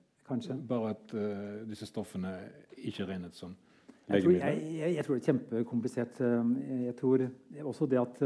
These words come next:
Speaker 1: journalistikk er bare blitt springbrettet. Nå er man journalist i fem år for å begynne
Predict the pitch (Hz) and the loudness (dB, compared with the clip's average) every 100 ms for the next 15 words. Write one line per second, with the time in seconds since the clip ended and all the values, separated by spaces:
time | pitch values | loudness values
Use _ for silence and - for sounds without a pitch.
0 | 131 147 127 113 - - 160 - - 120 | 4 4 4 2 -4 -4 -4 -4 -12 -4
1 | 127 120 120 120 - - 127 120 120 123 | 0 2 2 -2 -6 2 6 8 6 4
2 | - 143 120 110 120 127 117 135 - 127 | 2 2 2 0 0 0 0 -2 -2 0
3 | 123 131 131 131 123 110 120 | 2 2 2 0 0 0 0